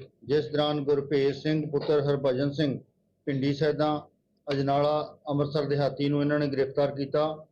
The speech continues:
ਤੇ ਉਹਦੇ ਕੋਲੋਂ ਸਾਢੇ ਤਿੰਨ ਕਿਲੋ ਦੇ ਕਰੀਬ ਹੈਰੋਇਨ, ਇੱਕ ਲੱਖ ਰੁਪਇਆ ਜਿਹੜੀ ਡਰੱਗ ਮਨੀ ਤੇ ਇੱਕ ਮੋਟਰਸਾਈਕਲ ਦੀ ਬਰਾਮਦਗੀ ਕੀਤੀ ਆ। ਇਹ ਬਰਾਮਦਗੀ ਬੜੀ ਖਾਸ ਵਿਸ਼ੇਸ਼ ਸੂਚਨਾ ਦੇ ਆਧਾਰ ਤੇ ਆ,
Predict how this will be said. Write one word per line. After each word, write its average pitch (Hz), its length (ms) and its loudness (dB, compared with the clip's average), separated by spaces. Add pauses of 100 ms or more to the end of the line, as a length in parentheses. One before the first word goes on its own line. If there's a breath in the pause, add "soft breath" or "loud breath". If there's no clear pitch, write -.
(260)
ਤੇ 139 80 2
ਉਹਦੇ 147 180 4
ਕੋਲੋਂ 147 400 2 (240 loud breath)
ਸਾਢੇ 175 400 0
ਤਿੰਨ 156 260 0
ਕਿਲੋ 147 220 2
ਦੇ 143 100 2
ਕਰੀਬ 135 440 -2 (420)
ਹੈਰੋਇਨ, 151 600 0
ਇੱਕ 160 180 -2
ਲੱਖ 160 280 0
ਰੁਪਇਆ 147 560 2 (360)
ਜਿਹੜੀ 143 220 0
ਡਰੱਗ 131 280 0
ਮਨੀ 147 460 0 (280)
ਤੇ 151 60 0
ਇੱਕ 156 240 -2
ਮੋਟਰਸਾਈਕਲ 135 560 0
ਦੀ 135 80 0
ਬਰਾਮਦਗੀ 127 460 0
ਕੀਤੀ 139 320 -2
ਆ। 156 320 -2 (400)
ਇਹ 151 140 2
ਬਰਾਮਦਗੀ 143 800 0 (640)
ਬੜੀ 151 440 0 (720)
ਖਾਸ 151 480 0
ਵਿਸ਼ੇਸ਼ 147 440 0
ਸੂਚਨਾ 143 520 -2
ਦੇ 151 140 2
ਆਧਾਰ 147 260 2
ਤੇ 151 260 2
ਆ, 151 200 0